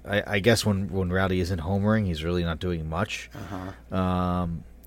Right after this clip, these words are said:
Speaker 1: you gotta think some of these guys would turn it around. I, I think all of them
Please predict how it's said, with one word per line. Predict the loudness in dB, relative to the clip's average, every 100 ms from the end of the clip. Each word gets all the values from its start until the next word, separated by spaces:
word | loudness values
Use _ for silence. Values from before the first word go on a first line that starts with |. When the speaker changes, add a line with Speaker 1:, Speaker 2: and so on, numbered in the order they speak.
| -12 -10 -12 -18 -20 -20 -20 -18 -2
Speaker 1:
you | 2
gotta | 8 10 10 8
think | 4 2 4
some | 2
of | 2
these | 2 -2
guys | 0 2 2 0
would | -6
turn | -6 -6 -4
it | -4
around. | -2 -2 -2 -6 -8 -14
I, | -14 -8 -8 -6
I | -6
think | -4 -6 -8
all | -2 2 2
of | 0 0
them | -2 -2